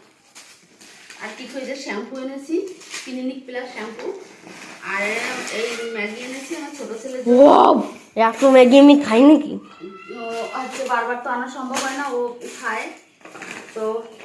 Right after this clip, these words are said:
Speaker 1: আর এটা হচ্ছে বিরিয়ানি মশলা, আর দুটো বাসন মাজার সাবান নিয়েছি।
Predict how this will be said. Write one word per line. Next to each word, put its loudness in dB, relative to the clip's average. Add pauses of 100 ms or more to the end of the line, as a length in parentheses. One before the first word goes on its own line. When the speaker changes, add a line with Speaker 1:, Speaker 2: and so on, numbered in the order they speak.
(260)
Speaker 1:
আর -10 (160)
এটা -10
হচ্ছে -14
বিরিয়ানি -12
মশলা, -12 (1700)
আর -8
দুটো -10
বাসন -10
মাজার -12
সাবান -12
নিয়েছি। -4